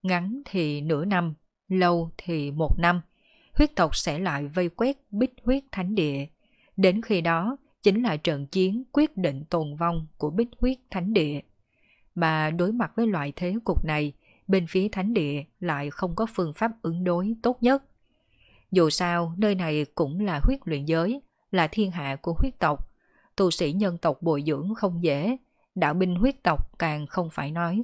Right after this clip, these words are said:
có là có, bên Thánh Địa bị động khắp nơi. Bọn họ chỉ có thể làm ba chuyện. Chuyện thứ nhất là xuất động các lão tiền bối,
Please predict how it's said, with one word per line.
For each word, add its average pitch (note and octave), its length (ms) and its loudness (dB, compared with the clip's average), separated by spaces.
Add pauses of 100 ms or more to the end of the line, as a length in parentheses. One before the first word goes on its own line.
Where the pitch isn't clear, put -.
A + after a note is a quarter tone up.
có F3+ 280 0
là G#3+ 180 0
có, F3+ 380 0 (440)
bên F3+ 220 2
Thánh F#3+ 220 -2
Địa D3 300 0
bị D3+ 260 -2
động C#3+ 260 0
khắp A3+ 260 -6
nơi. E3+ 300 4 (760)
Bọn D#3+ 200 2
họ C#3+ 380 -4 (120)
chỉ D#3 140 2
có G#3+ 180 0
thể F3 360 -2
làm D#3 400 -2
ba E3 180 -2
chuyện. C#3+ 360 -2 (540)
Chuyện D3+ 280 2
thứ G3+ 140 0
nhất C4+ 260 4 (220)
là D#3+ 180 0
xuất - 300 -4
động D3 320 0
các B3+ 220 -4
lão D#3+ 200 -2
tiền D3 240 -2
bối, F3 320 2